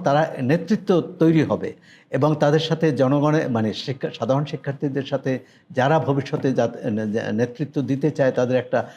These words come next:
সংশ্লেষণ হবে, তাদের একটা সংযোগ তৈরি হবে।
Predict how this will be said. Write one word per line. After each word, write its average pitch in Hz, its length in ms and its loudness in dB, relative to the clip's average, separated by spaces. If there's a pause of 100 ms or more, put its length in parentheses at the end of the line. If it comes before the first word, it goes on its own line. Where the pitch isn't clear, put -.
(140)
সংশ্লেষণ 147 540 -2
হবে, 123 280 0
তাদের 127 260 2
একটা 123 320 0 (180)
সংযোগ 170 520 2
তৈরি 156 220 4
হবে। 110 320 0